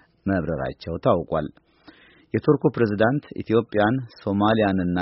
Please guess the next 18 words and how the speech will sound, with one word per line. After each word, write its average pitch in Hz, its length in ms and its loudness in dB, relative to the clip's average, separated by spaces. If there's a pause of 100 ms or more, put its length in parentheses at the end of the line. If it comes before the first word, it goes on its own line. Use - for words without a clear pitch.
ጅቡቲን 107 520 -2
ለመጎብኘት 101 680 0
ቀደም 104 400 2
ብለው 85 300 0
በያዙት 92 480 0
መርሃ 92 320 0
ግብር 101 240 -2
መሠረት 92 500 -2
አዲስ 85 340 -8
አበባን 80 360 -2
እንደጎበኙ 78 560 -6 (100)
ግን 110 160 -4
ተገልጧል። 90 520 -2 (720)
የሞቃዲሾው 85 600 -2
ጉብኝት 87 400 -4 (100)
ሌላ 87 200 -2 (100)
ቀጠሮ - 320 -6
እንደሚያዝለትም 82 960 -4